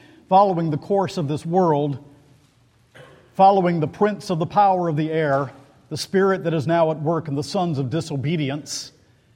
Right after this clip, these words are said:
among whom we all once lived in the passions of our flesh, carrying out the desires of our body and the mind, and were by nature children of wrath like the rest of mankind."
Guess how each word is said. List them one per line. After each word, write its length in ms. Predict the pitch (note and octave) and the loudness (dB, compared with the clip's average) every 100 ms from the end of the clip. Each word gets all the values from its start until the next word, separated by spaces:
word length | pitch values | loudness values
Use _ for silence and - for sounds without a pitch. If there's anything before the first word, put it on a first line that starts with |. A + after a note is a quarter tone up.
| _ _ | _ _
among 340 | D3 D#3 G#3 F#3+ | -2 2 2 0
whom 680 | C#3 G3 F#3+ F3+ E3 E3 - - | -2 -2 0 0 -2 -6 -12 -8
we 380 | E3 G3 F#3+ F#3 | -2 0 2 0
all 420 | E3 F#3+ G3 F3+ | 2 4 4 4
once 540 | C#3 D#3 F3+ - - - | 2 0 0 -4 -18 -6
lived 480 | D#3+ E3+ D3 E3 D3+ | -2 0 0 -2 -2
in 80 | |
the 80 | C#3 | -4
passions 560 | D3 F3+ F3 - F3+ D3+ | -4 -4 -4 -6 -6 -4
of 80 | D3 | 0
our 160 | C#3+ | 0
flesh, 560 | C#3 C#3+ C#3+ D3+ - - - - _ _ _ _ _ - | -2 -4 0 0 -2 -14 -18 -20 _ _ _ _ _ -10
carrying 540 | - G3 F#3+ F#3 F#3 | 0 2 2 0 0
out 260 | E3 F3 E3+ | 2 2 2
the 80 | F3 | -2
desires 680 | D#3+ B2 E3 F3+ F#3 E3 F3 | 0 4 4 4 2 -2 0
of 80 | |
our 160 | D#3+ D#3+ | 0 0
body 420 | C3 D3 D3 D#3+ | 4 4 2 -2
and 140 | D#3 D3+ | -2 0
the 40 | |
mind, 460 | D3+ D3 D3 E3 D#3 | 2 2 0 0 0
and 220 | D3+ C#3+ | 0 2
were 160 | E3 | 2
by 180 | D#3 E3 | 4 2
nature 460 | D#3+ G#3 - F3 E3+ | 2 0 -2 -4 -6
children 480 | - G3+ G#3 G3 F3+ | -2 -2 0 -2 -4
of 120 | C3+ | 0
wrath 360 | D#3+ F3 - | 0 0 -2
like 200 | E3 D#3+ | 0 0
the 80 | D#3 | 0
rest 320 | C#3+ F#3 - | -2 -2 -2
of 120 | F3 C#3 | -6 -4
mankind." 680 | E3+ D#3+ - G#3 F3+ D#3 | -4 -6 -4 -4 -2 -6